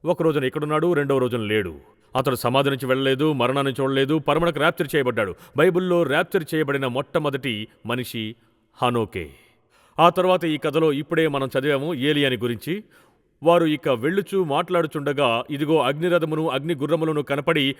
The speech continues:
వారిద్దరినీ వేరు చేసెను. ఏలియా పైకి వెళ్ళెను. చూశారుగా, అతడు సుడిగాలి చేత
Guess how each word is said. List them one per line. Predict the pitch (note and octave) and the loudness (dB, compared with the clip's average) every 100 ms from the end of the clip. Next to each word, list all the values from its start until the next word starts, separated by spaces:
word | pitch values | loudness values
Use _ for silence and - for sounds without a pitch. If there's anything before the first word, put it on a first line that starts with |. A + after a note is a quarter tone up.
| - - | -12 0
వారిద్దరినీ | C#3+ D3 D3 D#3 F3 | 0 2 -2 0 0
వేరు | E3 F#3+ F3+ | 2 2 2
చేసెను. | C3 - G2+ E2 - _ _ _ A#2 | -2 -4 -12 -14 -20 _ _ _ 0
ఏలియా | D3+ D3+ D3+ D3 D#3 - _ _ _ | 2 4 4 2 -2 -12 _ _ _
పైకి | F#3 A#3 G3 | 0 0 -2
వెళ్ళెను. | F3+ F3+ F3 F3+ - F#3 | 2 2 0 -6 -6 -2
చూశారుగా, | G#3 E3+ C3 F#2 D2+ _ - | 2 2 2 -2 -8 _ -6
అతడు | D3 E3 | -2 -2
సుడిగాలి | C#3 F#3+ G#3+ G#3 F3+ - | 0 -2 2 2 0 -2
చేత | D#3 D#3 B2 | -2 0 -2